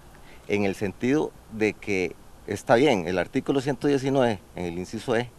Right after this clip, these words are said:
lo establece muy claro, que dice que los ciclistas no pueden transitar en rutas, eh, que esté marcada a más de ochenta kilómetros por hora,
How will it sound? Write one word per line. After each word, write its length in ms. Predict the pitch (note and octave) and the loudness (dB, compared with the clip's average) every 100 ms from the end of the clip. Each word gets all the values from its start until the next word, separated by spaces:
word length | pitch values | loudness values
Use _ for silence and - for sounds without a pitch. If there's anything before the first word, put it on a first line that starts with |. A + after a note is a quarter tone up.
| - - - - | -20 -20 -20 -4
lo 100 | G2 | -2
establece 520 | - F#2 F#2+ G#2+ A#2 | 0 2 2 2 2
muy 180 | G#2 A2+ | 0 0
claro, 340 | G2+ G2 D#2+ - - - - - - | 6 6 6 0 -20 -20 -20 -20 -14
que 100 | - | -2
dice 220 | G2 G#2 B2+ | 0 0 0
que 100 | G2+ | -2
los 140 | F#2 | -2
ciclistas 360 | F#2+ G#2+ - A2+ | -4 -4 0 2
no 120 | A2 | 2
pueden 280 | - A#2+ B2 | 2 2 2
transitar 520 | G#2+ F2+ F#2 F#2 F2+ - - - - | -2 -4 -2 0 0 -4 -20 -18 -6
en 140 | F#2+ | -2
rutas, 480 | G2 G#2 D#2+ - - - - - - - - | 0 -2 -2 -8 -10 -20 -20 -20 -20 -16 -6
eh, 160 | F#2+ | -4
que 100 | - | -4
esté 160 | F2+ G#2+ | -4 0
marcada 400 | A2 G#2+ G#2 F#2+ | 2 6 10 10
a 40 | |
más 160 | F#2+ G2+ | 8 4
de 60 | A2 | 2
ochenta 300 | - G2+ A2+ | 0 -2 0
kilómetros 440 | G2+ G#2+ A2 G#2 | 0 0 -2 -4
por 140 | F#2+ | 2
hora, 220 | G2+ A#2+ | 4 4